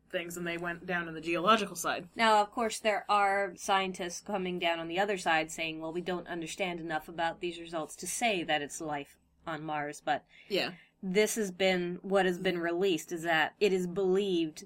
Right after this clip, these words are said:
Speaker 2: that evidence of life was found.
Speaker 1: Yeah, because it says the new study took a different approach. They looked at the original research and they, they took the data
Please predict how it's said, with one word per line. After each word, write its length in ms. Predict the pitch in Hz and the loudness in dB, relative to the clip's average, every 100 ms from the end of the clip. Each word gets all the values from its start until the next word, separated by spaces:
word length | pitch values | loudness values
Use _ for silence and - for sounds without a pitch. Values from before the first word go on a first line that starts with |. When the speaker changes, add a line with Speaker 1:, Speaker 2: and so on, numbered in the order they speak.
| - 180 | -16 -4
Speaker 2:
that 400 | 175 170 156 - | 4 6 6 6
evidence 580 | 220 196 180 151 156 - - | 4 4 0 -2 -4 -8 -6
of 160 | 160 | -4
life 440 | 160 143 90 - - | 0 0 -2 -12 -20
was 220 | - 165 - | -14 -12 -4
found. 420 | 151 131 - - | -4 -4 -10 -6
Speaker 1:
Yeah, 220 | 240 202 165 | 6 6 6
because 320 | 226 277 - | 6 6 4
it 280 | 240 233 254 | -2 -2 4
says 160 | 262 254 | 4 4
the 80 | |
new 200 | 247 277 359 | 4 6 6
study 360 | - 320 302 | 8 8 8
took 160 | 254 233 | 4 0
a 60 | |
different 260 | 226 233 262 | 2 2 2
approach. 400 | 247 220 202 - - - - _ | 0 0 0 -2 -12 -18 -18 _
They 140 | 233 247 | 6 6
looked 340 | 247 269 - | 8 6 6
at 160 | 277 240 | 0 2
the 600 | 262 247 240 233 220 - | 4 6 6 4 2 2
original 640 | 214 214 226 208 202 196 180 | 2 4 4 4 2 0 0
research 640 | 208 277 - 214 165 - | 2 2 2 2 0 0
and 160 | 190 196 | -2 0
they, 280 | 190 185 180 | 2 2 0
they 140 | 214 196 | 0 0
took 280 | - 277 - | 0 -4 2
the 120 | 220 | 2
data 640 | 185 208 208 226 247 269 | 6 8 8 8 4 2